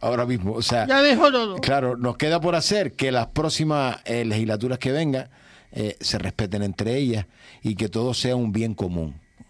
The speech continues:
Speaker 1: ¿no? Porque yo creo que, ¿qué te, qué le queda a Víctor Alonso por hacer en esta legislatura?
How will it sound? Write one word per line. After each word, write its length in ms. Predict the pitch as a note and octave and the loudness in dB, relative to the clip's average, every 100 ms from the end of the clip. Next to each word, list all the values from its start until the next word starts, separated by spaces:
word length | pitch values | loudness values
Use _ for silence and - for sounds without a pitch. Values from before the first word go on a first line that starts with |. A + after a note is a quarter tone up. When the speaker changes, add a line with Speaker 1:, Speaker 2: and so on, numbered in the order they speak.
| - | -12
Speaker 1:
¿no? 200 | - A#2+ G#3+ | -4 -4 -4
Porque 400 | A#2 F2+ G#2 D2+ | -8 -4 -6 -4
yo 120 | G#2+ | -4
creo 220 | G2+ G#2+ | -2 -2
que, 220 | G#2+ A2 G#2 | -2 -2 -4
¿qué 180 | - | -4
te, 160 | B2+ C3+ | -4 -2
qué 140 | C#3+ | -2
le 80 | E3 | 0
queda 220 | D3+ D#3+ | 0 0
a 20 | C#3+ | 0
Víctor 340 | C#3+ - C3+ | -2 0 0
Alonso 340 | B2 C3 A2+ | 2 0 -2
por 140 | G#2+ A2 | -2 -2
hacer 200 | G2 G#2+ | -2 -2
en 60 | |
esta 160 | G#2+ G#2 | -2 -2
legislatura? 600 | G2 F2 E2+ D#2+ D2+ - | -2 -2 -2 -4 -6 -8